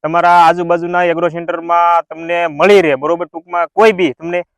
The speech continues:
તમારે એક દવાનો યુઝ કરીને તમે નિયંત્રણ કરી શકો છો. એડવાન્સ, એડવાન્સમાં યુઝ કરતા હોય તો ભલે. અને સફેદ સારી લાગી ગઈ હોય, શરૂઆત હોય, પછી પણ તમે યુઝ કરી શકો અને સારું એવું તમે પરિણામ મેળવી શકો. તો જે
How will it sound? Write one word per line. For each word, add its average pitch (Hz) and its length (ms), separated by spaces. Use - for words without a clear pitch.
તમારે 180 260
એક 208 180
દવાનો 185 280
યુઝ 165 260
કરીને 165 260
તમે 160 240
નિયંત્રણ 160 440
કરી 202 180
શકો 160 320
છો. 143 140
એડવાન્સ, 165 420
એડવાન્સમાં 175 520
યુઝ 170 200
કરતા 165 280
હોય 165 160
તો 349 120
ભલે. 170 280
અને 175 280
સફેદ 180 340
સારી 175 200
લાગી 190 400
ગઈ 170 160
હોય, 113 120
શરૂઆત 185 440
હોય, 165 220
પછી 180 220
પણ 175 200
તમે 170 220
યુઝ 180 260
કરી 185 180
શકો 160 300
અને 143 80
સારું 170 320
એવું 170 240
તમે 175 180
પરિણામ 185 400
મેળવી 170 240
શકો. 151 160
તો 190 300
જે 180 100